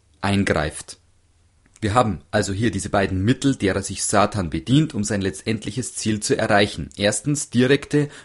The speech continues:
übernatürliche Intervention durch satanische Geister. Zweitens der progressive Niedergang der menschlichen, moralisch-ethischen Standards, da die Verderbtheit der Sünde immer schlimmer wird. Ich möchte euch darauf hinweisen,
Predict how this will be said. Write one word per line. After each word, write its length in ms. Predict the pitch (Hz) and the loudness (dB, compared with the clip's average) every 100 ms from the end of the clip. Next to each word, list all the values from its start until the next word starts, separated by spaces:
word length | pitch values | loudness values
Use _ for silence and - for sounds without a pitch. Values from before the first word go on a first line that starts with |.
| _ | _
übernatürliche 760 | 143 151 139 131 135 127 123 | 8 8 6 2 2 0 0
Intervention 800 | - 131 131 117 113 - 120 117 | 2 2 2 0 0 -2 -2 0
durch 140 | 113 101 | -2 -4
satanische 640 | - 85 120 101 95 - | -4 -2 0 2 0 -4
Geister. 580 | 69 87 123 - 143 160 - - - | 0 0 0 0 0 -2 -10 -20 -16
Zweitens 560 | - - 107 127 139 139 | -4 2 4 4 -2 0
der 140 | 85 | -2
progressive 680 | - 123 127 117 110 107 98 | 0 -2 0 -2 -2 -4 -2
Niedergang 460 | 92 120 123 113 110 | -2 0 0 -2 -2
der 120 | 95 | -2
menschlichen, 640 | 92 120 - 120 131 131 - - | -2 -2 -4 -6 -4 -4 -6 -12
moralisch-ethischen 1040 | - 98 98 107 117 - 110 110 101 - 82 | -4 2 4 4 2 -2 -2 -2 -4 -6 -4
Standards, 880 | - - 90 117 127 139 - - - - - - - | -4 0 0 2 2 2 -2 -2 -4 -20 -20 -20 2
da 340 | 95 107 127 - _ | 4 4 0 -8 _
die 100 | 104 | -4
Verderbtheit 720 | 92 85 104 120 - 131 127 | -2 0 2 2 2 -4 0
der 100 | 92 | 0
Sünde 360 | - 117 113 113 | 2 2 2 -2
immer 480 | - 110 107 107 104 | -2 0 2 0 -4
schlimmer 560 | - 98 90 95 85 _ | -2 0 2 0 -2 _
wird. 500 | 82 95 82 - - _ _ _ - | 2 2 2 -4 -18 _ _ _ -12
Ich 120 | 101 | 0
möchte 260 | 139 143 | 0 4
euch 140 | 147 147 | 2 4
darauf 260 | 147 139 | 2 2
hinweisen, 600 | - 151 107 76 71 - | 0 2 2 0 -4 -10